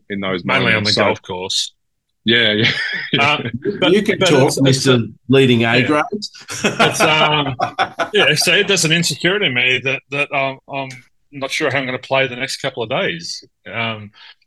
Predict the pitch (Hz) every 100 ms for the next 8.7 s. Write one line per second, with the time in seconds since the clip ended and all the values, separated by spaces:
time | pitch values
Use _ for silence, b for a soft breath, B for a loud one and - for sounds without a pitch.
0 | _ _ _ 165 165 160 165 - - 170
1 | 156 139 147 123 143 - - - 165 135
2 | - - 131 117 135 147 135 120 131 110
3 | 101 113 92 85 - 123 110 110 117 113
4 | - 135 120 110 104 117 143 - 98 95
5 | 95 - _ - 76 82 85 123 160 -
6 | 123 120 113 101 - - 135 127 110 92
7 | - _ _ 135 113 104 92 92 101 117
8 | 117 113 117 131 131 123 110